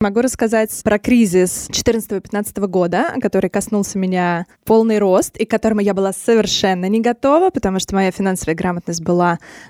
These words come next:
на очень низком уровне. Никакой, э, финансовой подушки безопасности в то время у меня не было. У меня был бизнес, который приносил более-менее стабильный и предсказуемый доход. И вот случается кризис в отношениях России и С Ш А, случаются продуктовые контрсанкции.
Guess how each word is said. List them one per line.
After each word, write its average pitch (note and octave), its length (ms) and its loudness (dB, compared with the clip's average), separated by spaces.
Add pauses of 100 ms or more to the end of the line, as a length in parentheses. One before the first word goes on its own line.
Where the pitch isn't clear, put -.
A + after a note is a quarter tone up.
на G3 100 0
очень G#3 260 2
низком G3+ 380 0
уровне. D4+ 500 0 (100)
Никакой, G3 1000 2
э, F3+ 280 2 (240)
финансовой G#3 600 2
подушки G3+ 400 0
безопасности F#3+ 880 0
в - 80 -16
то G3 120 0
время F#3+ 320 2
у F#3 60 2
меня F#3+ 240 2
не F#3+ 260 2
было. G3+ 300 2 (120)
У D#3 40 -16
меня F#3+ 180 -6
был F#3 140 2
бизнес, G3 340 0
который F3+ 240 -2
приносил F#3+ 400 -4
более-менее G3 580 2
стабильный F#3+ 540 0
и E3+ 40 -2
предсказуемый F#3 600 -2
доход. F3+ 380 -2 (420)
И C#4 400 6
вот G3+ 460 -2
случается G#3+ 500 -2
кризис G#3+ 380 -2
в - 60 -10
отношениях G3+ 600 0
России F#3+ 640 0
и F3+ 60 0
С - 160 -2
Ш - 160 0
А, G3+ 140 2
случаются A3 480 0
продуктовые G3 580 -2
контрсанкции. G3 880 -2